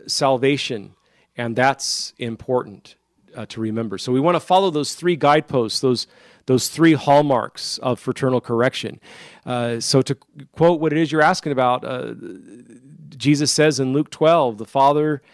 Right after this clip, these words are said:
shall be divided against the son, and the son against the father, the mother against the daughter, and the daughter against the mother, the mother-in-law against the daughter-in-law, and the daughter-in-law against the mother-in-law," right? Uh, so there you have it. And, uh,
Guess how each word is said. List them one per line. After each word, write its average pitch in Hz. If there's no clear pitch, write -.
shall 143
be 139
divided 139
against 139
the 117
son, 151
and 123
the 113
son 151
against 139
the 123
father, 151
the 120
mother 151
against 139
the 127
daughter, 147
and 123
the 110
daughter 156
against 135
the 127
mother, 143
the 123
mother-in-law 143
against 127
the 123
daughter-in-law, 151
and 139
the 110
daughter-in-law 143
against 123
the 117
mother-in-law," 113
right? 117
Uh, 110
so -
there 135
you 151
have 143
it. -
And, 117
uh, 107